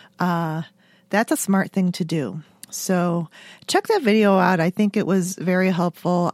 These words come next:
I got a lot out of it. It was, what, only, like, I don't know, it's about forty-five minutes long, but, um, it went really quickly. It just really did. So, um, that was good to watch.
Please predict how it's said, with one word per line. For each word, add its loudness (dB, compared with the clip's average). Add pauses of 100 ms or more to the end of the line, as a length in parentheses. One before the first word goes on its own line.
I -2
got 0
a 0
lot 0
out 0
of -2
it. -2
It -2
was, -6
what, -8
only, -4
like, -6 (280)
I -4
don't -2
know, -4
it's -8
about -2
forty-five -6
minutes -8 (400)
long, -4
but, -8
um, -8
it -4
went -4
really -6
quickly. -10 (260)
It -14
just -12
really -10
did. -16
So, -10 (800)
um, -8 (460)
that -2
was -2
good 0 (220)
to -2
watch. 0